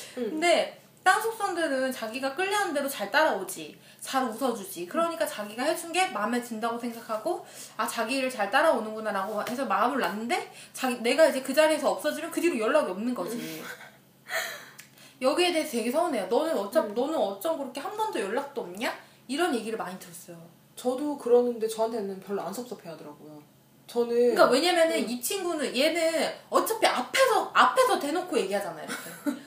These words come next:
Speaker 2: 그러니까 "아, 얘는 나랑 트러블이 있구나"라고 예상을 하지만 보통 이제 황소가 물고기를 만나면은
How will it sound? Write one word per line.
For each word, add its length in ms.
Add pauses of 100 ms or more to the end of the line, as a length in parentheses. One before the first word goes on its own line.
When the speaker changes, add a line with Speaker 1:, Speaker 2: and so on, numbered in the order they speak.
(120)
Speaker 2:
그러니까 260
"아, 140
얘는 380
나랑 280
트러블이 440
있구나"라고 600
예상을 400
하지만 540 (260)
보통 580
이제 220
황소가 580
물고기를 440
만나면은 640